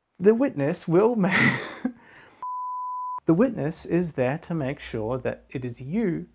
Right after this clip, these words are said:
who fills out your ballot. They don't need to look at how you fill it out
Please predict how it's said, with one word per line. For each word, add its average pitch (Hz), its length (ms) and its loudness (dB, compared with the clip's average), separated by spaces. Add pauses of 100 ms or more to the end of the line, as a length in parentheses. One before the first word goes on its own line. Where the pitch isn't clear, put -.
who 202 100 -4
fills 170 600 -4
out 117 300 -6
your 113 360 -8 (120)
ballot. 185 440 -4 (320)
They 190 120 8
don't 208 180 2
need 175 200 0
to 175 100 -6
look 160 440 0 (140)
at 135 200 -6
how 247 460 -2
you 156 160 0
fill 131 260 -4
it 120 120 -2
out 208 340 -4